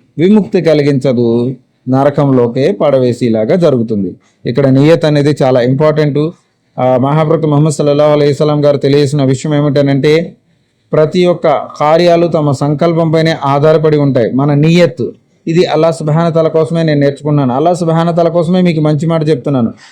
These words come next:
అల్లాహ్ సుబ్హానహు వ తఆలా కోసమే నేను నేర్చుకుంటున్నాను, అల్లాహ్ సుబ్హానహు వ తఆలా కోసమే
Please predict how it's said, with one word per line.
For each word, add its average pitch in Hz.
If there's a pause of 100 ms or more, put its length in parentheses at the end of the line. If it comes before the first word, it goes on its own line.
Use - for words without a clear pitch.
(120)
అల్లాహ్ 202
సుబ్హానహు 190
వ -
తఆలా 180
కోసమే 180
నేను 165
నేర్చుకుంటున్నాను, 151
అల్లాహ్ 139
సుబ్హానహు 156
వ -
తఆలా 165
కోసమే 170